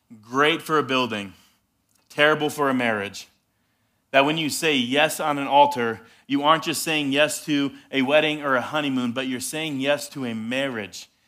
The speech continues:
The exhilarating highs and the very painful lows. Because hear me on this, and this is so different from what we heard in all the movies growing up, is that staying married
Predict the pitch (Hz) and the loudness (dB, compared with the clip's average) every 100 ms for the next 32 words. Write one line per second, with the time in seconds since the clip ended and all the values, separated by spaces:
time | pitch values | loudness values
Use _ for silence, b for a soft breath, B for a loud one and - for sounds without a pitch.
0 | _ _ _ 135 131 117 156 170 165 165 | _ _ _ -2 -2 -2 -2 0 0 0
1 | 160 120 143 156 165 156 147 127 113 147 | -2 0 6 6 6 2 -4 -6 -4 -2
2 | 151 139 151 156 151 156 143 135 113 104 | -2 -4 -6 -6 -6 -4 0 0 0 -6
3 | b b b 127 135 - 170 170 170 160 | b b b -6 -4 -4 -2 -2 0 0
4 | 151 135 113 - 135 139 123 - - 180 | 0 0 -4 -6 -8 -6 -8 -8 -4 -4
5 | 143 175 170 143 120 - b b 151 147 | -4 -4 -4 -4 -4 -8 b b -4 -2
6 | 147 139 156 156 143 139 143 147 139 127 | 0 0 0 2 6 6 4 -2 -2 -2
7 | 120 127 127 120 113 - b b b b | 0 0 0 -2 -4 -8 b b b b
8 | - 131 135 120 - - 156 165 175 147 | -8 2 2 2 -4 -2 2 2 2 -2
9 | 143 160 175 180 | -2 -2 -4 -8